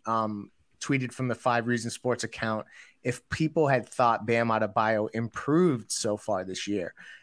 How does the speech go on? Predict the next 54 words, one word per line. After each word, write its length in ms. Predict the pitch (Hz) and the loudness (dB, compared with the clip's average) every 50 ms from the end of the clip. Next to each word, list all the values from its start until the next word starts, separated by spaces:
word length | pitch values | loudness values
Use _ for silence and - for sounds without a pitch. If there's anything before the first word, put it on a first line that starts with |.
| _ _ | _ _
And, 380 | - 123 120 117 117 113 107 113 | -2 0 2 2 0 -2 0 2
uh, 380 | 110 110 110 110 107 104 98 - - _ _ | 2 2 2 2 0 -2 -4 -8 -12 _ _
it 60 | 120 | -2
was 160 | 120 120 117 | -2 2 4
overwhelmingly 1000 | 131 139 170 185 208 190 156 131 127 131 139 143 139 135 131 123 117 117 113 113 110 | 4 4 4 4 4 2 4 4 4 4 4 2 2 2 2 2 2 2 2 2 2
that 280 | 104 110 110 - _ | 0 0 -2 -2 _
people 260 | - 131 120 120 - 120 | -4 -4 -4 -2 -4 -2
said 220 | - 127 120 113 | 0 0 0 2
it 40 | 113 | 0
was 140 | 110 107 - | 0 -2 -2
kind 220 | - 123 123 123 | 0 0 0 0
of 40 | 117 | 0
marginal, 580 | 113 113 113 120 131 139 127 127 117 113 107 | 2 2 4 4 4 4 2 0 0 0 -2
the 180 | 104 110 113 113 | -2 -2 -2 0
imp-, 200 | 113 113 - - | -2 -4 -6 -10
improvement, 540 | 131 - _ - 131 120 113 113 110 104 - | -16 -16 _ -2 -2 -2 -2 -2 -6 -6 -2
if 200 | - 127 127 - | -2 -2 0 2
at 120 | 127 107 104 | 2 4 6
all. 320 | 113 123 117 110 101 - - - - - - - - _ - | 6 6 6 6 4 0 -4 -14 -18 -18 -20 -20 -20 _ 0
And 180 | 123 123 120 | 0 0 0
so 160 | - - 135 123 | 2 4 4 4
I'm 80 | 127 | 4
just 180 | 131 143 135 135 | 4 0 2 2
interested 400 | 143 139 135 131 131 - 135 117 | 0 0 0 -4 -2 -2 -2 0
in 60 | 110 | 2
your 140 | 123 131 131 | 2 0 2
perspective 560 | - 131 - - - 127 123 - 127 120 110 | 0 -6 -6 2 2 2 2 4 0 0 0
on 120 | 117 113 | 0 0
the 80 | 110 107 | 0 -2
statistical 680 | - - - 107 - - 139 131 127 - 123 - 117 117 | -4 -4 -6 -6 -8 -2 -2 -2 -2 -2 -6 -4 -4 -6
dip 300 | 107 107 123 120 110 - | 0 2 2 2 2 2
and 100 | 113 113 | -2 -2
if 80 | 107 - | 0 2
that's 220 | 120 117 - - | 2 2 2 0
anything 340 | 123 117 120 117 - 120 120 | 0 0 0 -2 -2 -2 0
that 80 | 117 | 0
we 100 | 113 117 | 0 0
should 160 | 113 - 123 113 | 0 0 0 0
be 100 | 113 110 | 0 0
reading 360 | 107 117 120 113 113 117 117 | 0 0 0 0 0 -4 -2
into 380 | 117 120 123 120 117 - 117 | -2 0 0 0 0 -2 -2
this 200 | 110 107 101 - | -2 0 -2 -2
early 300 | - 117 117 117 120 120 | 0 0 0 2 2 2
in 80 | 120 117 | 0 0
the 80 | 110 107 | -2 -2
season 460 | - - 123 120 120 113 117 113 113 | -2 0 2 0 2 2 0 0 0
and 100 | 110 107 | -2 -2
just 220 | 101 113 - - | -2 -4 -2 -2
your 80 | 117 107 | -4 0
thoughts 300 | - 120 107 104 - - | 2 2 2 2 2 -2
on 120 | 101 104 104 | -2 -2 0
Bam 240 | 104 101 101 101 | -2 -2 -2 -2
in 60 | 104 104 | -4 -4
general. 360 | - 101 98 104 104 101 | -4 -4 -2 -2 -2 -4